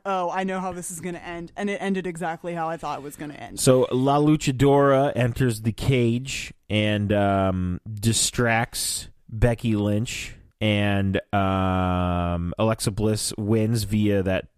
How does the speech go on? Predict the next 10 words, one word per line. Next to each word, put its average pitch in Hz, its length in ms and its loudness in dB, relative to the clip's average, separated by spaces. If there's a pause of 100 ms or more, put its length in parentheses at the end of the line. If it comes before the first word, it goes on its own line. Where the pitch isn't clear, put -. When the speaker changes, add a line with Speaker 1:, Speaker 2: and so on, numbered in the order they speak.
(120)
Speaker 2:
D 107 180 0
D 101 140 0
T 104 260 -2
that's 101 220 -2
very 95 300 0
good. 95 440 -2 (180)
And 95 520 0
everyone's 98 400 0
like, 90 180 0 (140)
"Boo." 101 640 2